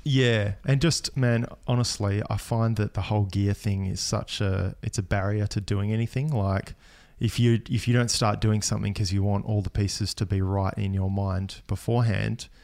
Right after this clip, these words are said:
then you're probably never gonna get around to doing anything. Whereas if you, if you realize that the basis of,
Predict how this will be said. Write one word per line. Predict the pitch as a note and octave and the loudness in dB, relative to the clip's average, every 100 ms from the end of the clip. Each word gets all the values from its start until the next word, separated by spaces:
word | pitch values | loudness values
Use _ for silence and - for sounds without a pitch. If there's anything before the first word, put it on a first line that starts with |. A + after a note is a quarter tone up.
| - - - | -20 -20 -6
then | - G#2 G2 G2 G2 | 0 0 0 -2 -2
you're | G#2+ | -2
probably | - A2 G2 | 0 0 2
never | F#2+ G2 | 0 -2
gonna | F#2+ G2 | 0 0
get | F#2 F#2+ | 0 -2
around | F#2+ F#2+ | -2 -2
to | G2 | -2
doing | G2 G2 G#2 | 0 0 0
anything. | G#2+ A2 C3+ G3 - - | 0 -2 -2 -2 -6 -6
Whereas | G#2 G2 F#2+ - | 0 0 0 -2
if | - F3+ | -6 -8
you, | - - | -10 -4
if | A2 - | -2 0
you | G#2+ | 2
realize | A#2+ A2 G#2 G2+ - | 4 4 2 0 0
that | G2+ F#2+ - | -2 -2 -4
the | A2 | -2
basis | F#2 G#2 G#2+ A2 - | 0 0 0 -4 -2
of, | A2 F2+ - | -4 -6 -14